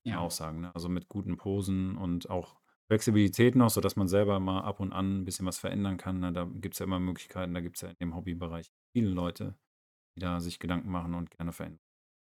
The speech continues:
Speaker 2: Ja, absolut, sehr spannend.
Speaker 1: Mhm.
Speaker 2: Vierzig Millimeter anstatt die, äh, gewöhnlichen achtundzwanzig. Also,
Speaker 1: Mhm.
Speaker 2: es ist schon mal 'ne Stufe größer, äh, damit natürlich auch leichter umzugehen.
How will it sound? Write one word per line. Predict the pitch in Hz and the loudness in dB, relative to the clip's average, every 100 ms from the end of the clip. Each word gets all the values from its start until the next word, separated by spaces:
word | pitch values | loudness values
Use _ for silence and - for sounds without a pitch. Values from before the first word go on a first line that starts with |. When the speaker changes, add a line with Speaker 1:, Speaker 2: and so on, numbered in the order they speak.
| _ - | _ -14
Speaker 2:
Ja, | 104 _ - | -14 _ -8
absolut, | 135 - 131 | -4 0 2
sehr | 123 151 | 2 0
spannend. | - 151 185 - - | 2 4 4 2 -2
Speaker 1:
Mhm. | 90 170 | 2 4
Speaker 2:
Vierzig | 185 180 | 4 2
Millimeter | 185 180 175 185 170 | 4 4 2 2 0
anstatt | 156 147 - 147 151 | 2 0 0 -4 0
die, | 147 147 | 0 0
äh, | 139 143 147 156 _ _ | -2 -6 -6 -12 _ _
gewöhnlichen | 147 131 147 175 170 - 147 147 | 2 6 6 8 4 4 4 4
achtundzwanzig. | 139 - 151 - 147 - 175 123 | -2 0 2 4 2 2 8 8
Also, | 98 117 | 8 4
Speaker 1:
Mhm. | |
Speaker 2:
es | 135 | 2
ist | - | 0
schon | 165 | 4
mal | 156 151 151 - - - | 6 6 4 -2 -16 -2
'ne | 143 | 0
Stufe | 165 151 139 | 2 2 2
größer, | 127 151 196 190 202 208 127 139 | 8 8 8 4 4 2 0 0
äh, | |
damit | 135 143 | 2 4
natürlich | 143 - 143 - | 2 0 -4 -2
auch | 127 | -4
leichter | 110 120 147 - 127 | -2 0 0 -2 -4
umzugehen. | 165 175 - 185 156 160 185 | 0 0 2 0 0 2 2